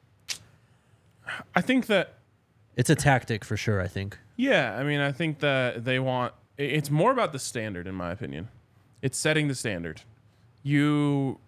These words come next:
Speaker 1: cannot go easy on guys in day one, because if you go, if they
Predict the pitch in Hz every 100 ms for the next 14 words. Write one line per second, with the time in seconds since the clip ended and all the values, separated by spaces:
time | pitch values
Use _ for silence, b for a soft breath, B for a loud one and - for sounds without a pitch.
0 | _ _ - 160 165 165 147 143 139 123
1 | 139 147 147 143 139 131 131 127 117 120
2 | 117 117 165 220 170 143 127 120 147 156
3 | 139 131 127 131 139 160 170